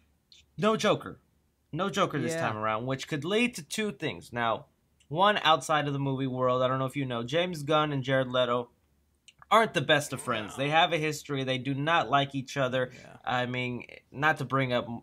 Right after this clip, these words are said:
Speaker 1: any old tweets and stuff like that, but James Gunn has tweeted that he thinks Jared Leto's a pedophile. <laughs> So, uh, it's just, it's just things that you,
Speaker 2: Yeah.
Speaker 1: like, I don't think they'd work together. But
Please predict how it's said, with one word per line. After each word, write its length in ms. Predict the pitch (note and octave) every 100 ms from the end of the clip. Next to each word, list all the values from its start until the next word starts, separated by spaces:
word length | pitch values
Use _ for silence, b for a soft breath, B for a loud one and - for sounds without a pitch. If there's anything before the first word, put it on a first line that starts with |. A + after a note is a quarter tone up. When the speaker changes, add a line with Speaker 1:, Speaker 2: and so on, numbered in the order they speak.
| _ _ -
Speaker 1:
any 280 | B2 A#2+ A#2
old 240 | A2 G#2+
tweets 260 | - B2+ -
and 80 | A2
stuff 280 | G#2+ G#2+
like 240 | F2+ G2 F#2+
that, 140 | A2+
but 100 | G#2+
James 260 | C3+ E3+ C#3
Gunn 200 | D3 C3
has 160 | B2 -
tweeted 420 | - C#3+ A#2 A2
that 140 | G#2
he 80 | B2
thinks 240 | - A2 G#2+
Jared 260 | B2+ G2+
Leto's 260 | G#2 G#2 G2+
a 40 | G#2
pedophile. 580 | - G2+ - - -
<laughs> 0 |
So, 420 | - D3+ E3+ F#3 B B B B
uh, 340 | F#2+ C3+ D#3+ E3 C#3 -
it's 380 | - D#3+ D#3 -
just, 320 | A3 G#3 - -
it's 180 | F#3 -
just 240 | G#3 -
things 280 | E3+ D#3+ C#3
that 180 | B2 G#2+
you, 460 | C3 C3 B2+ A#2+ -
Speaker 2:
Yeah. 160 | D#3+ C#3+
Speaker 1:
like, 180 | B2+
I 100 | C#3+
don't 220 | E3+ E3 D3
think 160 | D3+
they'd 180 | C#3 A#2+
work 200 | C#3+ E3
together. 420 | C3+ A2+ A#2+ A2
But 520 | B2 B2+ C4+ - -